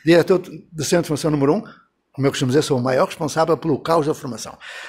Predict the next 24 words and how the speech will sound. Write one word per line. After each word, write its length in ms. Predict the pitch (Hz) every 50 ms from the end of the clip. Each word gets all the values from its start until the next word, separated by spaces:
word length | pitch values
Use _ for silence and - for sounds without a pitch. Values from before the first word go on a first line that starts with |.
| - - -
Porque, 400 | 139 127 113 113 135 127 147 -
<laughs> 60 | -
mas 180 | 139 160 160
eu 80 | 214 226
saí, 400 | - - 190 170 160 156 147 123
saí 260 | - - 139 127 127 127
ra-, 240 | - 143 135 123
rápido, 400 | 120 123 131 120 - - 120 -
porque, 360 | - - 117 107 - 120 113 - - - - - - - - - - _ -
enfim. 360 | - - - - 101 - - - - - - _ - - - - _ _ -
Então, 640 | - - 190 - 190 180 185 220 233 226 - - - _ _ _ _ _ _ - -
um 120 | 127 127
dia 220 | 120 135 143 135 127
fui 160 | - - 135
fazer 460 | - - 123 120 135 135 151 156 - - - - -
uma 160 | - 156 165 139
palestra, 440 | - 156 123 120 123 147 - - -
a 40 | -
maior 160 | 139 131 127
parte 260 | - 143 139 139 -
eram 340 | 127 123 135 147 165 170 - _ _ - _ _ _ _ _ _ _ _ _ _ _ _ _ _ _ _ _
consultores 540 | - 156 156 151 - 147 123 - 151 147 147
de 40 | -
formação. 500 | 143 123 117 113 - - - - -